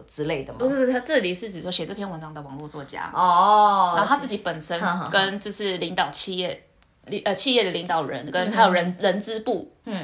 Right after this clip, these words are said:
Speaker 2: 的主管，
Speaker 1: 嗯。
Speaker 2: 还有他们在，在探讨新的，
Speaker 1: 嗯。
Speaker 2: 新一批进来的职场人，就所谓的七八年级生。
Speaker 1: 嗯。
Speaker 2: 他，从他们的口中，从这些领导人跟就是人事部的主管，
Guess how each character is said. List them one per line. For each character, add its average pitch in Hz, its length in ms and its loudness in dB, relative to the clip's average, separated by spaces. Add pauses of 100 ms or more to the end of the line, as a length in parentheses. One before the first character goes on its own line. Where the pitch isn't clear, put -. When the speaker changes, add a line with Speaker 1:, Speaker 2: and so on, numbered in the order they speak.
Speaker 2:
的 175 140 0
主 170 220 -8
管， 175 240 0
Speaker 1:
嗯。 - 80 -14
Speaker 2:
还 165 100 -2
有 180 60 -4
他 202 80 -2
们 190 160 -4
在， 180 200 -4
在 190 140 -8
探 - 320 -4
讨 - 240 -6 (260)
新 - 240 2
的， 220 140 8
Speaker 1:
嗯。 - 40 -4
Speaker 2:
新 254 260 2
一 254 40 2
批 240 220 -6
进 214 160 -8
来 147 140 -4
的 139 80 -8
职 - 120 -8
场 160 280 -6
人， 110 160 -8
就 175 100 -10
所 196 240 -4
谓 180 80 0
的 165 100 -4
七 - 160 -4
八 180 120 2
年 151 180 -6
级 - 140 -12
生。 - 180 -6 (100)
Speaker 1:
嗯。 175 460 -2
Speaker 2:
他， - 160 2
从 247 180 4
他 302 160 2
们 311 140 4
的 208 80 4
口 170 240 -2
中， 175 220 -2
从 202 120 -8
这 202 80 -4
些 233 120 2
领 196 160 -2
导 165 180 0
人 156 180 -4
跟 180 220 -2
就 196 100 -12
是 180 400 -8 (180)
人 190 140 2
事 220 180 -2
部 220 140 2
的 170 60 0
主 151 200 -10
管， - 220 -2